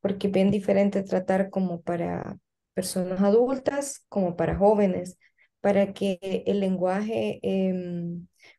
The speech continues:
pueda ser captado, ya sea para nuestro público, y pues es ahí donde también obtenemos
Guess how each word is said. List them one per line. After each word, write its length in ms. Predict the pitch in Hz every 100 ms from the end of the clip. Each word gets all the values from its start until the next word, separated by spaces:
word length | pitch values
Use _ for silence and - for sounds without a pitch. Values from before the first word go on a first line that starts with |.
| _
pueda 220 | 196 202 202
ser 220 | 208 -
captado, 720 | - 208 - 220 226 262 269 - _ _ _
ya 160 | 202 196
sea 200 | 202 196
para 200 | 196 202
nuestro 420 | 202 202 208 202
público, 540 | 247 254 269 - 320 - - - _ _ -
y 380 | 240 233 208 165
pues 760 | 208 202 185 175 170 - - _
es 420 | 202 202 196 196
ahí 220 | 196 190
donde 280 | 185 180 175
también 400 | - 180 175 -
obtenemos 1080 | - - - 58 - - - - - -